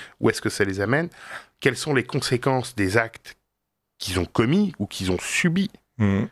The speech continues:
Speaker 1: dans les heures qui précèdent ? Et comment leur intellect, leur psychologie peut évoluer ? C'est, voilà,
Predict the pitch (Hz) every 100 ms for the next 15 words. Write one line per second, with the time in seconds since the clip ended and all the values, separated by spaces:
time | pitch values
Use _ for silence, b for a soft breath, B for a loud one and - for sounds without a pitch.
0 | _ - 87 90 98 104 - - - -
1 | 202 190 107 - _ _ _ _ _ _
2 | _ _ - B B B B _ 120 -
3 | 143 131 175 208 - _ _ _ _ -
4 | 113 110 127 139 147 190 - - - 131
5 | 120 113 180 - 143 131 151 202 160 -
6 | - - 135 123 - B B B B B
7 | B B B - 131